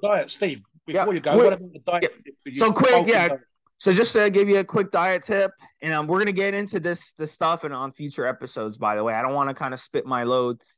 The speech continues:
Speaker 2: just on,
Speaker 1: Uh,
Speaker 2: on one episode, but,
Speaker 1: that's
Speaker 2: um,
Speaker 1: one
Speaker 2: one of
Speaker 1: tip.
Speaker 2: the big, one of the biggest diet tips, guys, is just, just stick to good, clean, natural eating, and the gains will come.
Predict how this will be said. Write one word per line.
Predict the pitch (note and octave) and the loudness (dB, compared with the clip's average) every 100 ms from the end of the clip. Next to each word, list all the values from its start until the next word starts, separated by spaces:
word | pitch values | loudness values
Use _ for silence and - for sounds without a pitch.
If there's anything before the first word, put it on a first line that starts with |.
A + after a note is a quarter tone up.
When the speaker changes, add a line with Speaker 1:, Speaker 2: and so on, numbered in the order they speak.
| - | -8
Speaker 2:
just | B2 - | -6 -2
on, | A#2+ A#2+ A2+ | -2 -2 -4
Speaker 1:
Uh, | G#2 A2+ | -8 -8
Speaker 2:
on | A2+ | -6
one | A2+ A#2 | -4 -4
episode, | A#2 B2 - G#2+ G#2 | -4 -6 -6 -6 -6
but, | G#2 G#2+ G#2 _ _ _ _ | -4 -6 -6 _ _ _ _
Speaker 1:
that's | - | -4
Speaker 2:
um, | C3 | 0
Speaker 1:
one | F#3 | 0
Speaker 2:
one | |
of | D#3+ | 0
Speaker 1:
tip. | A3 | 0
Speaker 2:
the | A3+ | 0
big, | A#3+ A3+ _ | 0 -2 _
one | G3 | -2
of | G#3 | -2
the | |
biggest | G3+ G3+ G3+ | -2 -2 -2
diet | F3+ F#3+ F#3 | -4 -4 -6
tips, | F#3+ F#3 | -8 -8
guys, | E3+ F3+ | -8 -8
is | D#3+ | -10
just, | E3 F3 D#3 | -12 -14 -14
just | D#3+ E3+ | -12 -10
stick | - F3+ - | -6 -6 -4
to | |
good, | C#3+ B2+ D3+ E3 F3 - _ _ | -8 -2 2 2 0 -6 _ _
clean, | - D#3 D#3 C#3+ | -8 -4 -2 -4
natural | C3 C3+ C#3 B2 | -4 -6 -8 -6
eating, | B2 G2+ F#2+ G2+ _ _ _ - | -6 -6 -8 -14 _ _ _ -8
and | C3 B2+ B2 | -4 -4 -4
the | |
gains | B2 D3+ D#3+ D3 | -2 -2 -2 -4
will | D3 | -4
come. | - C3+ C#3 E3 E3+ | -4 -4 -4 -8 -16